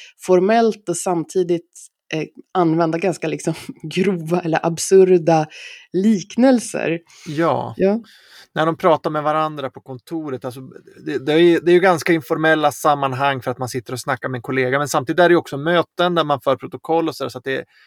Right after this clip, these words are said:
Speaker 2: det är liksom en blandning mellan formellt och informellt, och man har ibland externa och ibland interna. Men, men, eh,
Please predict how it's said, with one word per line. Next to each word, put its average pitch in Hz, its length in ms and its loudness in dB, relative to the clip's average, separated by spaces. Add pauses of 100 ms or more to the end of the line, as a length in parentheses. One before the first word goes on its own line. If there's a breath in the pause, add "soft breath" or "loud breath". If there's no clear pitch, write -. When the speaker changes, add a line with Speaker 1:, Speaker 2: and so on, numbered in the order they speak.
(220 soft breath)
Speaker 2:
det 165 80 -12
är - 20 -8
liksom 185 220 -8
en 160 100 -6
blandning 180 340 0
mellan 165 180 -2
formellt 135 440 -6
och 131 60 -8
informellt, 120 580 -12
och 127 60 -14
man 123 120 -10
har 123 160 -8
ibland 170 360 -2
externa 131 440 -6
och 131 60 -8
ibland 120 200 -6
interna. 120 320 -10 (800 loud breath)
Men, 160 220 -2 (100)
men, 160 280 -2
eh, 156 80 -2